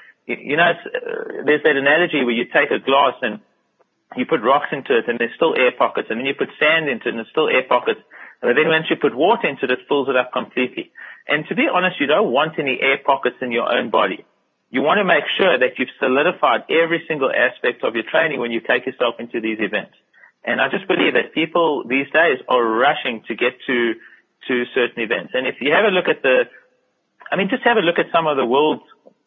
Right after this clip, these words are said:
you know, world-class athletes. Have a look at, um, uh, the Brownlee brothers. Um, have a look at, uh, Javier Gomez. Have a look at also, if you take a, a look at a, a, a local South African talent,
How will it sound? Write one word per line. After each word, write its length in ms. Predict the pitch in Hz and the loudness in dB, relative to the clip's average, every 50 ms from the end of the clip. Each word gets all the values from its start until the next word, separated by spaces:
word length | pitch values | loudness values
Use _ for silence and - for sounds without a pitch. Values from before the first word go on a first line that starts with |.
| - - | -12 -6
you 80 | 131 | -2
know, 120 | 139 139 127 | -2 0 2
world-class 480 | 117 143 156 151 - - 151 147 - - - | 2 2 2 2 0 0 0 0 0 0 0
athletes. 380 | - 131 127 - - 113 98 - - | 0 0 0 0 -2 -4 -4 -2 0
Have 140 | 143 143 156 | 0 0 2
a 80 | 156 | 2
look 160 | 151 143 - | 0 0 0
at, 160 | 160 - - - - 143 | 0 -2 -2 -4 -2 0
um, 420 | 131 123 123 120 117 113 110 110 _ _ - - - - _ _ - | 2 4 4 2 2 -2 -6 -10 _ _ -20 -20 -20 -20 _ _ -2
uh, 320 | 123 120 117 117 117 113 | 2 4 4 4 4 2
the 80 | 113 110 | 2 0
Brownlee 480 | - 131 131 135 135 135 135 131 127 | 2 4 4 4 4 2 0 -2 -2
brothers. 460 | 120 120 123 117 110 98 - - - - _ _ _ - | 2 2 2 2 2 2 -2 -4 -6 -10 _ _ _ -4
Um, 460 | - 113 113 113 113 113 107 - _ - | -2 -2 0 -2 -2 -4 -8 -12 _ -2
have 160 | 131 135 131 | 0 0 2
a 40 | 139 | 2
look 200 | 139 147 143 - | 2 0 0 0
at, 180 | 135 123 - - - | -2 -2 -4 -2 -2
uh, 240 | 120 120 113 113 110 | 0 0 0 0 -2
Javier 320 | 127 120 107 127 127 120 | -2 -2 0 0 0 0
Gomez. 480 | 127 127 120 117 - 131 120 107 101 95 - | 0 -2 -2 0 0 0 0 0 -2 -2 -2
Have 200 | 135 135 143 151 | -2 0 0 0
a 0 | |
look 180 | 143 143 - | -2 0 0
at 160 | 147 120 - - | -2 -2 -2 -2
also, 220 | - 147 - 143 | -6 -4 -2 0
if 300 | 127 117 - 95 - - | 0 0 0 -2 -4 -8
you 80 | - - | -6 -4
take 160 | 139 135 135 | -4 -2 -2
a, 80 | 135 120 | -2 -2
a 140 | - 113 117 | -2 -2 -2
look 140 | 123 - 139 | -2 -2 -2
at 80 | 127 | -2
a, 100 | 120 110 | -2 -4
a, 720 | - - - - - - - 90 - - 120 113 - - 110 | -4 -4 -4 -4 -4 -2 -2 -4 -4 -2 -2 -4 -2 -2 0
a 20 | |
local 280 | 117 131 135 135 - 139 | 0 0 0 0 -2 -6
South 180 | - 147 147 | -4 0 0
African 380 | 185 196 196 208 - 165 - - | 0 0 0 -2 -2 -4 -4 -2
talent, 320 | - 143 127 117 110 107 | 0 2 2 2 0 -2